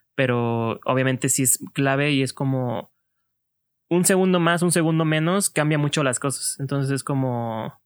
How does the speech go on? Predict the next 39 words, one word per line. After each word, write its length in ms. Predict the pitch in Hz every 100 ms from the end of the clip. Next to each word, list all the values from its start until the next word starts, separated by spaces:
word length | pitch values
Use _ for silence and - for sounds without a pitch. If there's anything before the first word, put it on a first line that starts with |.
| _ _ _ _ _ _ _
muy, 260 | - 143 143
muy, 500 | 143 147 151 156 - - -
está 200 | 139 185
muy 140 | 214
cabrón. 380 | 127 127 160 143
O 20 |
sea, 160 | - 131
sí 220 | 143 143
cambia 260 | 143 143 143
mucho 240 | 139 151
la 120 | 139
percepción 460 | 123 123 117 127 131
de 120 | 135
cómo 240 | 143 131
lo, 360 | 135 123 113 - _ _ - -
lo 640 | - 131 131 131 123 123 123
mantienes 400 | 123 123 139 139
en 80 | 139
la 100 | 131
cabeza 380 | 131 131 156 -
y 320 | 147 143 135
creo 200 | 151 147
que 120 | 151
va 140 | 139
más 280 | 135 139 135
por 100 | 147
el 80 | 131
hecho 180 | 131 139
de 80 | 131
que 60 |
estás 220 | - 123 135
acostumbrado 580 | 135 120 131 127 143
o 80 | 135
estuve 260 | 120 139 131
muy 200 | 131 139
acostumbrado 460 | 139 131 135 135
a 60 | 135
ser 160 | 135 120
digital, 540 | 117 117 143 135